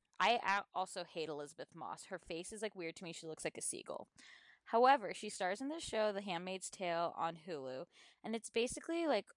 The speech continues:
extremists, like, um, religious extremists take over this town somehow, and women are, you know, second to men,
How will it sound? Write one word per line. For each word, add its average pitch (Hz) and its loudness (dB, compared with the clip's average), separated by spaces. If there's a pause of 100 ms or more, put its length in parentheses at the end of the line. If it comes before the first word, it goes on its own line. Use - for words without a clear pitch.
(100)
extremists, 202 0
like, 160 6 (240)
um, 90 2
religious 196 0
extremists - -4 (280)
take 202 2
over 196 2
this 214 0
town 175 0
somehow, 180 4
and 170 -2
women 180 0
are, 175 0
you 185 -2
know, 156 2
second 170 0
to 214 -2
men, 165 2